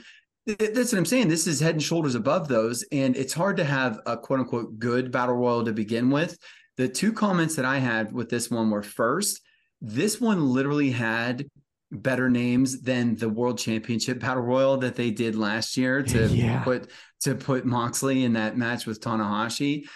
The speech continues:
Speaker 2: Yeah.
Speaker 1: Um, but the fact that they did, um, they did the thing where it was a,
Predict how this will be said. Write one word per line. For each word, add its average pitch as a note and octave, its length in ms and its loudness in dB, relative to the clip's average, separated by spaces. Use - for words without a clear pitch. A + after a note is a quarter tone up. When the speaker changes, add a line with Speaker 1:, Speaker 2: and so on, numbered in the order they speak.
Speaker 2:
Yeah. C3+ 260 0
Speaker 1:
Um, B2+ 340 0
but C3+ 480 -4
the C3+ 220 0
fact D#3 480 -2
that E3 220 -2
they C#3+ 220 2
did, C3+ 640 0
um, A2+ 520 0
they C3 140 0
did C#3 420 -2
the D#3 120 -2
thing C#3+ 360 2
where B2 160 2
it C3+ 160 -2
was B2+ 240 -2
a, A2+ 320 -2